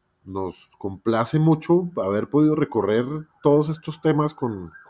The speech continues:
con ustedes, Teresita y Gonzalo. Eh, y creo que, que, pues, nuestro,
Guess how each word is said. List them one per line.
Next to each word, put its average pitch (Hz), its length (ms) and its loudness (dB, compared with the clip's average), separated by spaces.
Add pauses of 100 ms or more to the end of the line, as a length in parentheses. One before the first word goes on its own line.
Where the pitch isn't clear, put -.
(140)
con 92 180 -10
ustedes, 135 520 -2
Teresita 101 480 -4
y 139 80 2
Gonzalo. 120 500 -2 (760)
Eh, 98 480 2 (460)
y - 200 -6
creo 120 280 4
que, 117 440 4
que, 95 680 0 (1000)
pues, 104 260 -4
nuestro, 98 680 0